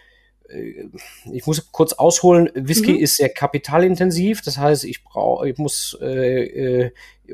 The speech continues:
Speaker 1: Unmengen an, äh, ich sag mal, Destillaten vorproduzieren, ich muss Fässer kaufen, ich muss Lager bauen und dann hab ich so ein Fass Whisky irgendwie, äh, äh, produziert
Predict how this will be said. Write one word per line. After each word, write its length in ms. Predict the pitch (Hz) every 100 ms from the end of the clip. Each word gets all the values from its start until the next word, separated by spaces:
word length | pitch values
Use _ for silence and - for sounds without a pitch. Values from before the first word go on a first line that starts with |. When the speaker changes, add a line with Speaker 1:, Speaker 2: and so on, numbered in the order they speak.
| -
Speaker 1:
Unmengen 580 | 175 170 151 147 143 -
an, 500 | 120 131 127 127 117
äh, 720 | - 123 123 127 120 120 120 - _ 123 113 - _ _
ich 140 | -
sag 160 | - -
mal, 160 | 110 110
Destillaten 640 | 127 - 123 117 139 143
vorproduzieren, 880 | - 196 190 170 156 - - 170 151
ich 120 | 135
muss 120 | 131 -
Fässer 260 | 160 156
kaufen, 640 | - 139 127 135 139 139 131
ich 160 | -
muss 320 | 131 120 - 113
Lager 320 | 107 151 147
bauen 440 | 139 131 139 143 - - - - _
und 540 | - 127 127 127 123 127
dann 360 | 123 123 120
hab 120 | 135 139
ich 80 |
so 100 | -
ein 140 | 117 113
Fass 760 | - - _ - - 135 -
Whisky 400 | 165 - 147 135
irgendwie, 640 | 135 135 135 - 127 123 123
äh, 360 | - 123 120 -
äh, 260 | 131 117 113
produziert 840 | - 131 131 - - 220 220 -